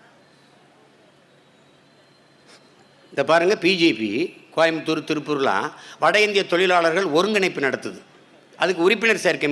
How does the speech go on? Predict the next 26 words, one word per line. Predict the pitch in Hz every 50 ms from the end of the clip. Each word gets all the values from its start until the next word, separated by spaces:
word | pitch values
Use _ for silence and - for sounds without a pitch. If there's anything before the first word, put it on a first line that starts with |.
| 143
முகாம் | 135 143 143 143 123
போடுது. | 120 110 95 - - - - _ - - - - - - - - - - - - - - - - - - - 160
நான் | 180 180 -
சொன்னேன், | 208 208 226 233 233
நீ | 208 202
யார் | 202 208 196 190 196
நம்பல? | 202 202 202 208 214 233 - - - - - - - - _ - _ - - - - - - - - _ _ _ _ _ _ _ _ _ _ _ _ _ _ _ - - - _ _ _ -
அவன் | - 175 185 185 -
காங்கிரஸ் | 196 214 240 262 269 254 262 262 - - 254
வாக்காளன் | 240 226 233 233 240 233 226 220 226 226
கூட | 220 220 214
கிடையாது. | 190 190 180 165 135 110 110 - - - - - - - - - - - - - - _ _ _ _ _ _ _ - 165
அவன் | 185 214 208 - -
தி | 254 262
மு | 262 262 220
க, | 254 247 240
அ | 240 -
தி | 254 240
மு | 233 233
கவுக்கு | 226 226 208 226 220 208
வாக்கு | 214 214 - 220 -
போடவும் | 214 202 202 202 196 185
மாட்டான், | 170 147 - 123 107 - - - - - - - - - - 160
நமக்கு | 190 220 233 233 240 214
அறவே | 220 240 247 247 262 240 233
போட | 208 190